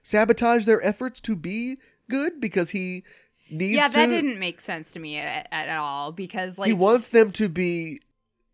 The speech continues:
Speaker 1: he, he wants to lead them, but he wants to lead them as a bloodthirsty horde and not as the guy who's, like, their political leader, because they are once again able to join politics and society because they're intelligent. And what, does that have something to do with the Four Horsemen?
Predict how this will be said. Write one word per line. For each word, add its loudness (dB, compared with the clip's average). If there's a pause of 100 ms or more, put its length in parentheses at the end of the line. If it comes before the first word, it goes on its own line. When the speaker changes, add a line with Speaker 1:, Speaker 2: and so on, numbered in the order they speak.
Speaker 1:
he, -2
he 2
wants 2
to 4
lead 2
them, 2
but 2
he 2
wants 0
to 2
lead 0
them 4
as 2
a 2
bloodthirsty 0
horde 0
and -6
not -4 (300)
as -4
the -6
guy -4
who's, -8
like, -8
their -8
political -2
leader, -4
because -10
they -4
are -8
once -8
again -8
able -10
to -12
join -10
politics -8
and -16
society -4
because -10
they're -4
intelligent. -6 (500)
And 2
what, -6
does -6
that 0
have 2
something -6
to -4
do 0
with 0
the -2
Four 2
Horsemen? -4